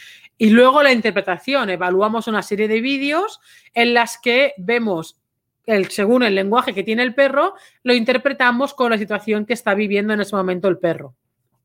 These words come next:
Entonces, eh, hemos de, de, de saber, hemos de conocer el lenguaje, pero hemos de saber interpretarlo. Y esto es muy, muy importante si queremos, eh,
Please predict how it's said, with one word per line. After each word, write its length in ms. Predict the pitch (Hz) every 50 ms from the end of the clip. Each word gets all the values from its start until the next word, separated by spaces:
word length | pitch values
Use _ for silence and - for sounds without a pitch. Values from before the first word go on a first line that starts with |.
| _ _ _ _ _ _ _ _ _ - - - - - - - -
Entonces, 720 | - 214 214 202 233 220 208 - 214 202 185 175 - - -
eh, 1160 | 226 214 208 196 190 180 180 175 175 170 165 165 160 165 156 156 156 156 156 160 170 - _ _
hemos 280 | - 214 214 240 247 233
de, 140 | 254 254 240
de, 720 | 208 208 190 233 233 226 226 220 214 208 208 208 190 190
de 500 | 170 208 202 196 190 190 185 185 180 180
saber, 560 | 180 - - 233 208 208 214 226 254 294 339 - - _ _ _ _ _ _ _ _ _ _ _
hemos 240 | 233 240 277 294 254
de 160 | 247 233 247
conocer 520 | 214 208 196 190 180 - - - 320 339
el 120 | 285 247 240
lenguaje, 500 | 240 240 233 233 220 214 - - 339 339
pero 160 | - 226 214
hemos 240 | 226 226 254 285 277
de 80 | 302
saber 480 | - - 254 214 190 196 240 285 339 262
interpretarlo. 1000 | 262 240 214 - 214 202 202 - 190 185 180 - 208 202 190 170 151 151 151 - _ - - - _ _ _
Y 200 | - 226 226 262
esto 500 | 330 359 349 - - 339 349 381 349 349 -
es 400 | 247 254 294 - - - - _ _ _ _ _ 190 _ _ -
muy, 520 | 226 202 196 202 233 320 392 453 427 -
muy 320 | 247 247 277 311 302 285 269
importante 640 | 240 208 - 202 196 202 - 214 226 226 233 - 320
si 200 | 311 - 247 -
queremos, 580 | - 214 208 226 247 262 311 349 359 - - _ _ _ _ _ _ _
eh, 260 | 226 220 214 208 202